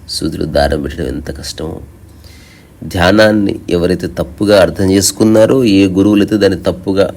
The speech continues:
అంటగట్టారో, వాళ్ళందరూ దోషులే విషయంలో. దీనివల్ల ఏం నష్టం లేదు, బలవంతం కూర్చున్నా కూడా మైండ్కి ఏదో పవర్ వస్తుంది. నువ్వు ఏం చేసినా ఏదో పవర్ వస్తుంది. గోడను తీసుకొని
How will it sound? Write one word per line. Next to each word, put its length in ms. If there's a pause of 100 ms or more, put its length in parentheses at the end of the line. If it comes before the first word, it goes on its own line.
(120)
అంటగట్టారో, 680 (1200)
వాళ్ళందరూ 380
దోషులే 460
విషయంలో. 460 (880)
దీనివల్ల 300
ఏం 320 (260)
నష్టం 320
లేదు, 400 (1300)
బలవంతం 400
కూర్చున్నా 420
కూడా 220
మైండ్కి 440
ఏదో 180
పవర్ 320
వస్తుంది. 420 (1400)
నువ్వు 220
ఏం 240
చేసినా 320
ఏదో 220
పవర్ 260
వస్తుంది. 340
గోడను 340
తీసుకొని 460